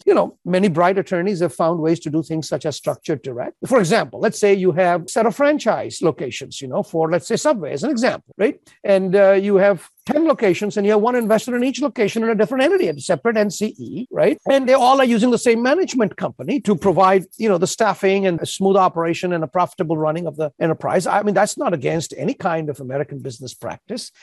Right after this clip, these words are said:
It's not something Congress can legislate against. And so therefore, serial direct remains alive, though pool direct is dead. Serial direct remains very much alive. Uh, you know, I would suspect that people are gonna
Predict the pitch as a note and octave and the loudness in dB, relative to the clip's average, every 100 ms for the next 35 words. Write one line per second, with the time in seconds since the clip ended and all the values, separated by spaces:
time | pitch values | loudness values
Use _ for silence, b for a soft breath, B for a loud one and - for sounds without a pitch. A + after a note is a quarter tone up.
0 | b B3 G3 C4+ - A3 F#3 F#3 E3+ E3 | b 0 2 0 0 -2 0 -2 -2 0
1 | E3 - D3+ C3 b b - G#3 F#3 - | -2 -4 -10 -12 b b 2 2 2 0
2 | F3 E3+ C3 G#2+ B2 F#2+ B3+ - - G#3+ | 2 2 0 -6 -12 -10 -8 -8 -2 -2
3 | G#3+ G#3+ A3+ A#3+ G#3 G#3 G#3+ F#3+ F3 G3 | 0 0 0 0 -2 0 2 2 2 0
4 | - D#3 F#3+ A#3+ E3+ A#2+ G#3+ F#3+ D#3+ F3+ | 0 0 2 0 -2 -2 0 2 2 0
5 | D#3+ C#4+ G3 C#3+ - B2 C3 E4 G3 - | 2 2 2 -2 -6 -10 -4 -2 -4 -12
6 | _ _ _ - F4 E4+ F#3 D3+ C3 - | _ _ _ -2 2 4 2 -2 -6 -8
7 | B2 C3+ E3 - - D#4 E4 D4+ - - | -10 -6 -6 -6 2 2 2 -4 -10 -16
8 | B1+ - B3+ G#3 G#3+ A#3+ G#3+ F#3+ F#3 F#3+ | -12 -10 -2 2 2 2 0 0 2 2
9 | F#3+ - E3 - F#3+ G3+ - G3 G3 - | -2 -6 -10 0 0 0 2 0 0 -4
10 | F3 F#3+ E3 F3+ F#3+ | 0 0 2 0 0